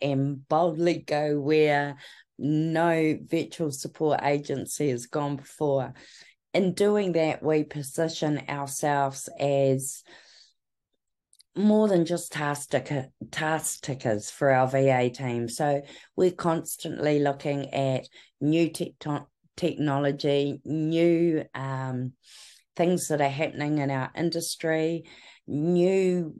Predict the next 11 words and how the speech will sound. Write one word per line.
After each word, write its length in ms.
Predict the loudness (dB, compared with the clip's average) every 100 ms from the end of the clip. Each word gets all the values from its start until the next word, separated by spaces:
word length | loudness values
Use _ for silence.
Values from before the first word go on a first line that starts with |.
| -6
ways 580 | 2 4 6 4 2 -2 -8
to 520 | -2 0 2 0 -2 -2
automate, 920 | -2 0 -2 -2 -2 -2 -4 -8 -16 -10
systemize, 1080 | -6 -4 -4 -2 0 2 2 2 0 -2 -8 -10
um, 520 | -6 -4 -2 0 -2 -6 -20 -20 -20 -20 _ _ _ 2
but, 300 | 4 2 -4 _ _ _ -20 -20 _ -2
and 280 | 0 2 2
even 300 | 2 2 -2
new 220 | -2 0
ways 440 | 2 4 2 -4 -10
to 540 | -2 0 2 0 -4